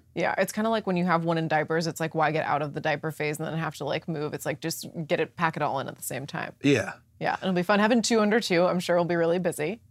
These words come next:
Speaker 2: Oh, always. I mean, Presley's got a schedule.
Speaker 1: Yeah.
Speaker 2: So, no, it, it's, it's fun. Um, it, you know, Summer's a great mom. Um, so, and she really helps. We got, you know, we really do still live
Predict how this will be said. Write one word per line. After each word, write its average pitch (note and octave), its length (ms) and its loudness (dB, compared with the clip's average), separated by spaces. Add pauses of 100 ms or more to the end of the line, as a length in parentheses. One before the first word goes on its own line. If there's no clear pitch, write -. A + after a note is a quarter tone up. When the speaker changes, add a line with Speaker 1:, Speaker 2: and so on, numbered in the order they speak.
(120)
Speaker 2:
Oh, E3 280 8
always. A#2 480 4
I A#2+ 80 0
mean, B2 220 4
Presley's A2+ 480 0
got G#2 180 0
a - 40 0
schedule. G2+ 420 0 (220)
Speaker 1:
Yeah. F#3 300 2 (320)
Speaker 2:
So, F#2 360 -10
no, C3 200 2
it, C3 280 -2
it's, - 340 -2 (140)
it's B2+ 160 -2
fun. B2 400 2 (200)
Um, G2 420 -2 (800)
it, G2+ 400 -4 (220)
you G2+ 120 -4
know, F#2 60 -4
Summer's A2 320 0
a G2 40 -4
great G#2+ 200 0
mom. G2+ 400 -6 (320)
Um, F#2+ 420 -8 (920)
so, F#2+ 240 -6
and G#2+ 280 -2
she - 180 2
really C3 240 8
helps. - 560 -2 (520)
We B2+ 140 0
got, C3+ 240 4 (120)
you A2+ 120 -2
know, F#2+ 240 -4 (400)
we C3+ 100 4
really D3+ 240 6
do C3+ 320 6
still C3 300 4
live A#2+ 360 2